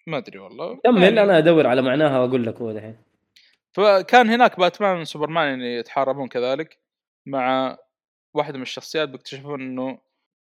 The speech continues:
Speaker 1: آه، هوكمان تحول لل-، ما أدري الشخصية ذي ال-، نقول عنها ال-، تابع للدارك نايتس، فيحاولون إنه ط-، اسمه كارتل هيل طبعًا،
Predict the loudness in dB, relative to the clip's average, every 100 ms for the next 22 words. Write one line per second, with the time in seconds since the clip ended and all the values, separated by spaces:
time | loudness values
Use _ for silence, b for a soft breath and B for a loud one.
0 | -10 -6 -4 -4 -6 -6 -6 -8 -6 -6
1 | -4 -4 -4 -4 -4 -4 -4 -6 -8 _
2 | _ _ _ _ _ -18 -12 -12 -12 -8
3 | -4 -2 -4 -6 -12 -14 -14 -10 -10 -10
4 | -14 -16 -20 -20 -20 -20 _ _ _ _
5 | -20 -20 -12 -8 -6 -8 -8 -12 -14 -18
6 | -20 -20 -20 -20 -20 _ _ _ _ _
7 | _ _ _ _ _ _ -20 -14 -2 -2
8 | -2 -6 -6 -6 -8 -8 -10 -12 -12 -2
9 | -2 -2 -6 -8 -10 -10 -12 -14 _ _
10 | _ _ _ _ _ _ _ _ _ _
11 | -10 -10 -8 -2 0 0 -4 -2 -4 -6
12 | -14 -14